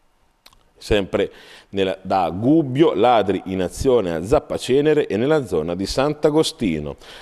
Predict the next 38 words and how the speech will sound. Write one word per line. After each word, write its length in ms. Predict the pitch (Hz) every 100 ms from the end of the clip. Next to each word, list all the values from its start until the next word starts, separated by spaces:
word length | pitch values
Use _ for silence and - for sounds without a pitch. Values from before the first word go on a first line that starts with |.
| -
La 120 | 87
banda 460 | 117 110 87 82 -
ha 60 |
approfittato 720 | 95 104 - 85 - 123 - 82
dell'azzien-, 560 | 78 76 90 120 107
dell'assenza 720 | 87 90 85 - 139 120 92 80
dei 140 | 80
proprietari 540 | 120 160 - 78 82
per 140 | - 90
fare 320 | - 82 76
razzia 480 | 107 160 - 80 73 -
di 220 | 92 143 - - -
tutto. 520 | 131 - _ - - _ - - - - - -
A 120 | 107
Città 220 | - 117
di 100 | 107
Castello, 640 | 104 - - 110 107 104
ragazzi 520 | 92 92 107 98 - 95
con 140 | 95
coltelli 460 | 95 87 110 101 87
e 40 |
tirapugni, 840 | 123 90 - 117 104 110 117 110 - - _
i 80 | 113
carabinieri 560 | 110 92 92 107 110 95
hanno 120 | 87
denunciato 600 | 104 101 80 98 98 -
un 80 | 87
ventiquattrenne 840 | 87 85 113 110 - 95 104 110
e 60 | 92
due 140 | 85
sedicenni 580 | 76 123 135 95 80 87
per 200 | 80 76
possesso 560 | - 78 - 107 98 85
di 100 | 87
armi 220 | 101 143
bianche 480 | 98 65 69 - -
ed 260 | 87 82 104
oggetti 560 | 110 78 62 _ -